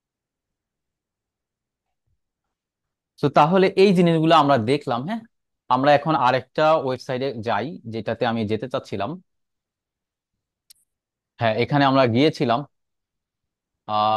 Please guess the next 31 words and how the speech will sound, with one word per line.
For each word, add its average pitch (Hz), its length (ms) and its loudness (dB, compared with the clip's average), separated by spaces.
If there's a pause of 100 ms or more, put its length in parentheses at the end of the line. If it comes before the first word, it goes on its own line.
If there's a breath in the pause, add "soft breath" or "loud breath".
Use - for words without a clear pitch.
কোথায়? 113 380 -10
এইটা, 98 280 -8
হ্যাঁ, 87 240 -12
এই 143 160 2
ওয়েবসাইট। 117 440 0 (500)
So 147 80 0
দেখেন, 139 300 2
অনেক 156 200 2
সময় 170 200 0
আপনাদের 170 360 -2
এই 156 140 0 (220)
জিনিসটা 139 300 -4
বুঝতে 120 300 -6
অসুবিধা 120 400 -6
হইতে 104 200 -8
পারে, 101 200 -6
তাই 139 140 -8
না? 185 100 -10 (480)
তো 170 60 0
ওদের 156 220 4
আইটেমগুলো 160 520 4
যদি 170 160 -4
আপনারা 170 240 -2
দেখেন, 143 340 -4
এটা 139 220 -8
হোম 131 240 -2
সাইট, 170 220 -6
এটা 143 180 -2
আমরা 135 200 0
বুঝতে 113 240 -8
পারছি। 117 300 -8